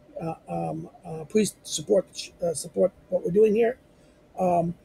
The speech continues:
you can follow, you can join, you can subscribe. Uh, please subscribe. This is, uh, I should start a sh-, subscription campaign. Um,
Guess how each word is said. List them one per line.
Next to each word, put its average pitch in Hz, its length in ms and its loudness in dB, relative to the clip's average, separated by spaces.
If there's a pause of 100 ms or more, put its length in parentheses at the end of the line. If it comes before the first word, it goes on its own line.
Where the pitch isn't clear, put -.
(260)
you 175 140 4
can 175 260 4
follow, 202 440 2
you 190 120 0
can 175 220 0
join, 185 360 2
you - 80 -6
can 160 140 -4
subscribe. 180 720 2 (920)
Uh, 170 180 -2
please 311 300 12
subscribe. - 480 -6 (140)
This 85 180 -12
is, 90 180 -16
uh, 92 200 -6
I 160 40 -10
should 113 180 -14
start - 280 -6
a 156 40 -8
sh-, - 280 -12
subscription 185 480 -6
campaign. 139 400 -8 (640)
Um, 185 640 0